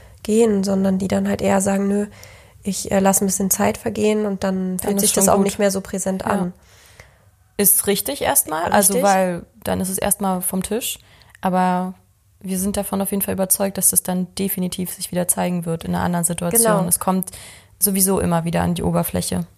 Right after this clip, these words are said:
Speaker 1: Ja. Also es heißt nicht, dass man immer Probleme, die zum Vorschein kommen, direkt angehen muss und
Speaker 2: Nee.
Speaker 1: direkt mit denen arbeiten muss, weil manchmal hast du einfach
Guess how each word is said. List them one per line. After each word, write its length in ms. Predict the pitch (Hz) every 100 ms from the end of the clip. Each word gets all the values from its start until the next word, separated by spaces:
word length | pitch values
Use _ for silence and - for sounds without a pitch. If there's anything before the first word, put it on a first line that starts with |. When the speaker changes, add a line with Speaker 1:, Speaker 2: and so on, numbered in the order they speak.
| _ -
Speaker 1:
Ja. 220 | 240 226 - - - - - _ - _ _
Also 140 | 208 196
es 120 | -
heißt 240 | 208 -
nicht, 180 | 208 208
dass 120 | 196
man 120 | 196 185
immer 300 | 196 202 202
Probleme, 500 | - 180 185 208 214
die 340 | 196 185 180 - - _
zum 160 | - 190
Vorschein 380 | 190 196 196
kommen, 260 | 185 190 185
direkt 640 | 180 185 190 190 - - - - _ _
angehen 480 | - 202 220 208 196
muss 240 | 190 185 214
und 80 |
Speaker 2:
Nee. 60 | 214
Speaker 1:
direkt 200 | 190 196
mit 100 | 208
denen 120 | 202 202
arbeiten 360 | 190 233 226
muss, 220 | 190 190
weil 100 | 190
manchmal 320 | 190 190 - 208
hast 160 | 214
du 60 | 226
einfach 360 | 202 196 196